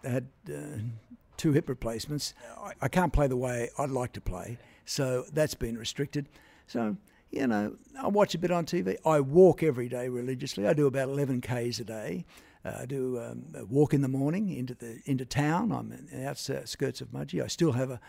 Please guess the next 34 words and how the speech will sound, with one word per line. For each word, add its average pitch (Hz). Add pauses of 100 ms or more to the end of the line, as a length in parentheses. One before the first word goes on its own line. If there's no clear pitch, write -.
(180)
home 131
in 127
Sydney, 190 (560)
so 123
we 135
split 135
our 131
time 135
there, 185
but 131
I 117
walk 143
into, 127
uh, 120 (180)
the -
town 143
in 135
Mudgee, 156
have 117
a 110
cup 127
of 127
coffee, 151
read 135
the 120
paper, -
and 151
walk 143
back -
home, 175
which 131
is -
five 139
Ks 214